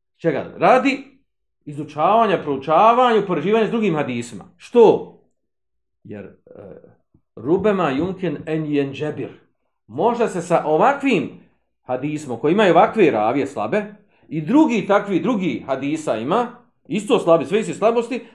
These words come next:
mogu se dignit na stepe-, dignuti na stepen prihvatljivog hadisa, dobrog hadisa, li gajrihi, na osnovu dr-, više rivajeta. Znači, to je taj slabost koja bi se mogla bit prihvat-, mogla bi se prihvatiti u hadisu,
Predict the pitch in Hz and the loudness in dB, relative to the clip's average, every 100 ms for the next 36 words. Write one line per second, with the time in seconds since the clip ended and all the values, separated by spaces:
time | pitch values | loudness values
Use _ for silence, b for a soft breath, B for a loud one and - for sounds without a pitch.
0 | B _ 131 175 214 233 - 160 120 233 | B _ -2 0 0 -4 -2 -2 -2 -4
1 | 220 233 - - 127 135 - 220 247 214 | -2 -4 -6 -12 -10 -10 4 4 6 0
2 | 143 208 180 151 123 107 202 214 220 220 | -2 -2 -2 -6 -8 -4 -2 -2 0 0
3 | 170 - - 151 139 185 202 165 151 175 | 0 -6 -6 -4 0 0 0 0 0 -2
4 | - 185 208 226 151 135 156 220 214 190 | 2 4 6 4 2 0 -2 -4 0 2
5 | 160 165 185 180 127 101 80 _ _ _ | 2 4 4 4 2 -8 -16 _ _ _
6 | - 117 127 127 113 139 160 131 107 98 | -14 -12 -10 -10 -10 -10 -6 -6 -6 -8
7 | 87 85 - _ _ _ _ _ _ _ | -12 -16 -20 _ _ _ _ _ _ _
8 | _ _ _ _ - - 110 220 226 - | _ _ _ _ -20 -20 -2 2 2 2
9 | 208 214 160 - - - 170 220 226 208 | 2 4 2 0 -12 -12 0 2 4 2
10 | 208 180 - 160 160 240 240 - 202 - | 2 2 2 0 2 4 4 4 0 -2
11 | 170 190 170 143 170 220 - 147 180 175 | 0 2 2 2 2 2 0 -2 -2 -2
12 | 131 123 117 185 277 294 | -2 -4 -4 -4 -4 -4